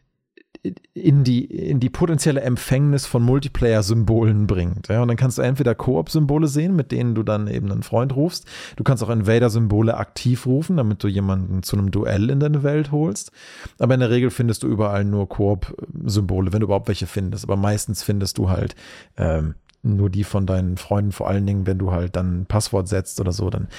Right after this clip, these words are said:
wird halt sehr, sehr viel ausgeschlossen. Das ist eigentlich an sich jetzt kein unfunktionales System.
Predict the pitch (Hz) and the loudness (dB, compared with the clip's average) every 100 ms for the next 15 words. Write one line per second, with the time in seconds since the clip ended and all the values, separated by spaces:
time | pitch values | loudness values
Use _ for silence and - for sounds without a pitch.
0 | - 117 113 95 101 90 - - 92 101 | -4 0 2 2 0 0 -4 -6 -6 -6
1 | - - 135 147 - 123 113 85 87 90 | -6 -4 -2 0 2 2 2 0 -4 -4
2 | - - - 101 92 - 143 139 131 - | -4 -6 -2 -2 -2 0 0 2 0 0
3 | 101 101 - - - 110 165 | -2 -2 -4 -4 0 2 2